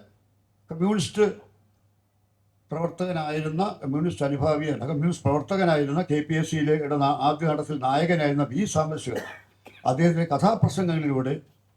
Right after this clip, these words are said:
വളരെയധികം പ്രശസ്തമാക്കി. അത് വയലാറിൻ്റെ ആദ്യ കൃതികൾ സാമാന്യ ജനങ്ങളിലെത്തിക്കാൻ വളരെ സഹായകമായി. ഞാനൊക്കെ അങ്ങനെയാണ്. എൻ്റെ, ഞാൻ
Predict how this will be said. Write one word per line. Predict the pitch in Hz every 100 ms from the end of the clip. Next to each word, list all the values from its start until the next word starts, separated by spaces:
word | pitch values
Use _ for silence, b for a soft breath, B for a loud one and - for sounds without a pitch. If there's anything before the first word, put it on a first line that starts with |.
| _ _ 117
വളരെയധികം | 120 123 127 117 120 113 - _ _ _ _
പ്രശസ്തമാക്കി. | 123 170 160 - 139 90 - - _ _ _ 117
അത് | 147 190 - - - _ _ _ -
വയലാറിൻ്റെ | 120 143 160 175 170 175 180 - _ - 120
ആദ്യ | 143 156 190 180
കൃതികൾ | 139 131 135 160 - -
സാമാന്യ | 117 147 170 190 196 170
ജനങ്ങളിലെത്തിക്കാൻ | 151 151 147 131 131 131 131 131 - _ _ _ _
വളരെ | 113 113 123 110
സഹായകമായി. | 110 107 110 110 95 80 - _ _ _ _ _ _ _ _
ഞാനൊക്കെ | - 156 202 202
അങ്ങനെയാണ്. | 180 190 151 127
എൻ്റെ, | 151 190 180 -
ഞാൻ | 135